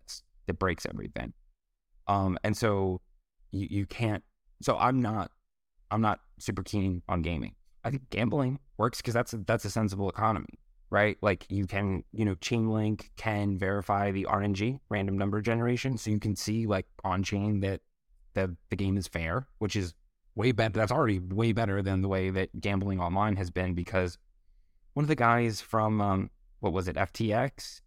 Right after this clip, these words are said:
he was implicated previously in some poker site, but he, they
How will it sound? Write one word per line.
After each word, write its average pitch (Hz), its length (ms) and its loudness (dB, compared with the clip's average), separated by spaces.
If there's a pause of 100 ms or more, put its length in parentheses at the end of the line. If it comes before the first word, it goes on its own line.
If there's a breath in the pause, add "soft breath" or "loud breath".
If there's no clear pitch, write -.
(140)
he 110 100 2
was 107 160 0
implicated 113 640 0
previously 113 960 0
in 104 560 0
some 113 380 0
poker 107 880 -2
site, 113 540 2
but 104 140 0 (140)
he, 107 460 -4
they 107 280 0